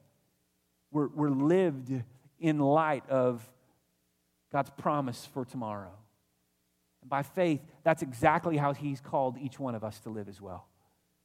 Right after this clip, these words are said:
Listen, the Lord may have called you to some things.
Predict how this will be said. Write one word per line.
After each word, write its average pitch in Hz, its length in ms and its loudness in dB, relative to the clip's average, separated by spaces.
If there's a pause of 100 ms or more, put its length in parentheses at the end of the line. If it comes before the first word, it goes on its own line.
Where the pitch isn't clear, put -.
(1000)
Listen, 143 340 -2 (920)
the 160 100 4
Lord 202 240 6
may 185 140 0
have 165 160 0
called 180 360 2
you 190 140 -4
to 180 160 -6
some 143 220 -6
things. 175 580 -4